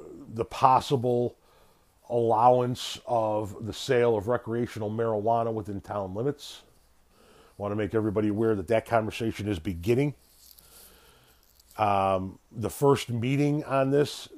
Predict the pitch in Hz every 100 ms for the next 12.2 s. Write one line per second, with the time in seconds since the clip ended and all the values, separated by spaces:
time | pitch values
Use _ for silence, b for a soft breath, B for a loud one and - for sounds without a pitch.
0 | 285 117 107 110 113 104 120 - 101 117
1 | 120 120 123 120 113 107 120 113 110 117
2 | 113 - 117 117 117 107 110 120 113 -
3 | 117 117 113 120 117 120 117 107 101 104
4 | 104 B B B B 120 127 123 113 123
5 | 123 127 117 117 107 110 104 107 104 101
6 | 98 117 127 117 139 143 139 - _ -
7 | _ _ _ 147 127 - 143 85 104 139
8 | 113 69 - - _ _ _ _ _ -
9 | 92 - 110 120 90 85 - B B B
10 | B B _ 120 98 76 - - 110 104
11 | - 110 92 - 101 113 135 139 143 127
12 | 101